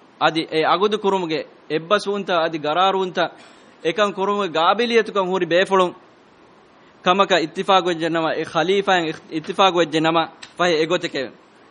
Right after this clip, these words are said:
ದೆವಣ ಗೊತಕಿ ಅಹದುಲ್ ಖಲೀಫಾ ಇಲಾ ಆಖರ್ ಯಲಿಲ್ ಅಮ್ರ ಮಿನ್ ಬಾದಿಹಿ.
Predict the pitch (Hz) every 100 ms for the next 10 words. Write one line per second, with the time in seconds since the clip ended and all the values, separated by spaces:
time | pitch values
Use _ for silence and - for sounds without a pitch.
0 | _ _ - 135 202 240 220 214 208 214
1 | 226 214 - - 196 208 202 185 180 202
2 | 190 180 180 196 214 226 196 175 - -
3 | - - 180 196 185 185 175 170 160 160
4 | 143 135 123 113